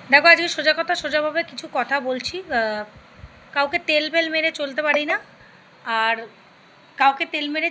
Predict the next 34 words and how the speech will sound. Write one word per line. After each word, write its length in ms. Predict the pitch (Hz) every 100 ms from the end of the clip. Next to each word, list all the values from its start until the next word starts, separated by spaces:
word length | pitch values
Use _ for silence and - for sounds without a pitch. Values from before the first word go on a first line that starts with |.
| -
চলিও 460 | - 269 277 320 330
নি। 200 | 359 494 - - - _ _ - _ - _ _ _ _ -
সৎ 260 | - 254 247
পথে 240 | 294 294 330
থাকলে 420 | 277 254 294 427 - - -
আর 60 | 233
সৎ 340 | - 247 240
কাজ 280 | - 247 240
করলে 240 | 294 294 302
কাউকে 180 | 277 277
তেল 220 | 262 233
মেরে 160 | 240 254
চলতেও 460 | 254 226 202 220 240
হয় 220 | 202 196
না। 160 | 185 - - - - _ - - -
কিন্তু 160 | 277 302
যেটা 260 | 285 285 285
বলবো, 260 | 285 370
সত্যি 360 | 381 254 - 208
বলবো। 320 | 185 170 180 - - _ _ - _ _ _ -
কালকে 280 | 240 254 320
কি 160 | 302
মামাসি 380 | 285 277 285 285
একটা 160 | 311 320
লাইভ 260 | 262 262 247 -
করেছে, 320 | 294 320 370 - - - 226
দুদিন 260 | 247 262
আগে 260 | 240 269 330 -
তোমাদের 320 | 240 240 240
just 220 | 233 226 226 208
দিদি 240 | 220 240 359 _ _ - - _ -
লাইভ 240 | 220 226 -
করেছে, 300 | 190 180 - - _ _
কাঁদছিল। 520 | - 269 240 - 226